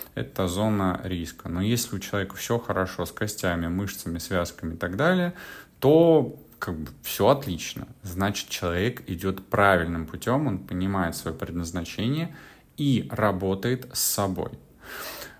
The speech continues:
Как это объяснить с точки зрения работы мозга? Ну, потому что цифры цифрами. Да, вы написали на листке бумаги дату рождения. Ну, посчитали. Окей, четверка. Ну и что? А связь, она на самом деле,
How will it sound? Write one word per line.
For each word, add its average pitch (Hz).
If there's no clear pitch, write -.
Как 151
это -
объяснить 123
с -
точки 120
зрения 104
работы 95
мозга? 90
Ну, 110
потому 110
что -
цифры -
цифрами. 80
Да, 92
вы 87
написали 95
на 85
листке 92
бумаги 110
дату 92
рождения. 87
Ну, 104
посчитали. -
Окей, 104
четверка. -
Ну 104
и 127
что? -
А 90
связь, 165
она 98
на 113
самом 113
деле, 95